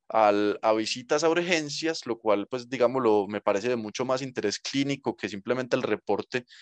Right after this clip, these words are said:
de la tabla anterior de eventos, eh, de interés. Y acá sí nos muestran que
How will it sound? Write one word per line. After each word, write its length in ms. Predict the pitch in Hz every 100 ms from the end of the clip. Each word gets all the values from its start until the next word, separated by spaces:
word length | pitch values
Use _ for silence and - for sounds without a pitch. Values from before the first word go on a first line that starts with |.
| -
de 80 | -
la 140 | 107 107
tabla 260 | 101 107
anterior 400 | 131 123 107 101
de 80 | 107
eventos, 500 | 123 123 120 131 - - - _ -
eh, 220 | 120 117
de 160 | 120 185
interés. 480 | 180 190 160 170 - _ _
Y 80 | 131
acá 180 | 131 147
sí 80 |
nos 160 | 160 165
muestran 460 | 160 151 147 156 151 151
que 300 | 139 104